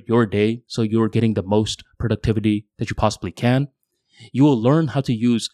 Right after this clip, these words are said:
good emotions along with bad emotions, uh, to produce something. And you will learn how to rest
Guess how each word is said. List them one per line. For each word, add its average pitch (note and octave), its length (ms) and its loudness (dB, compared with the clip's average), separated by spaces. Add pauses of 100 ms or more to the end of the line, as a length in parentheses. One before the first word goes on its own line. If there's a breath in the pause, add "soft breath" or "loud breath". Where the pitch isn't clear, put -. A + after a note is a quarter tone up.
(160)
good A#2+ 180 4
emotions B2+ 520 2 (120)
along G#2+ 200 -4
with F#2+ 180 -8
bad G#2+ 220 0
emotions, A2 560 -2 (280 loud breath)
uh, A2+ 120 -8
to A2+ 140 -2 (100)
produce G#3 360 0
something. F#2+ 500 -4 (760 loud breath)
And D3 200 2
you A#2 160 0
will D#3+ 160 4
learn E3+ 280 2
how D3 160 -4
to C#3+ 120 -2
rest A2+ 400 -2